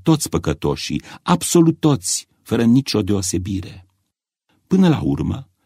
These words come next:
cel de sus se lasă înduplecat de rugămințile ei și hotărăște ca în fiecare an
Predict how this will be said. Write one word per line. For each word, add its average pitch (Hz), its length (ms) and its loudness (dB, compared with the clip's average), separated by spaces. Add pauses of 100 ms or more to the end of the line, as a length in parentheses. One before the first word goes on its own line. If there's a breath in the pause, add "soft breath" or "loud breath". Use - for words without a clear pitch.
(100)
cel 135 260 2
de 82 100 0
sus - 480 -6 (380 loud breath)
se - 140 0
lasă 139 260 2
înduplecat 107 580 2
de 95 60 0
rugămințile 85 680 2
ei 73 380 -2 (380 soft breath)
și - 140 -6
hotărăște 151 540 2
ca 120 180 0
în 120 120 2
fiecare 143 560 -2
an 71 360 -2